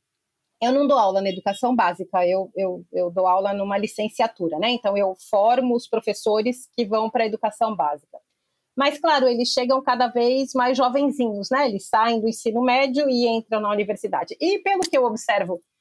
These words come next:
dos meus alunos agora, eu dou aula no primeiro ano, é, tem também agora uma cultura pop importante em língua espanhola,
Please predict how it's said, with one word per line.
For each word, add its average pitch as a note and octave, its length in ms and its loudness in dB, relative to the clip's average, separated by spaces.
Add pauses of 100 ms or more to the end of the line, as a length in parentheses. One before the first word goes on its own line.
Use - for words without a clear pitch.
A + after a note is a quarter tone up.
(180)
dos B3 260 0
meus G#3 240 2
alunos G3 460 0
agora, B3 320 2
eu G3+ 80 2
dou F#3+ 140 0
aula F3+ 180 2
no F3+ 120 -4
primeiro F#3+ 440 -2
ano, C#4+ 260 2 (480)
é, G3+ 540 4 (500)
tem F#4+ 220 0
também D#4+ 360 2
agora D4+ 340 4
uma D#4 160 2
cultura D4 400 0
pop D4+ 360 0
importante F#4+ 680 2
em B3+ 160 2
língua A#3 300 2
espanhola, A3 760 0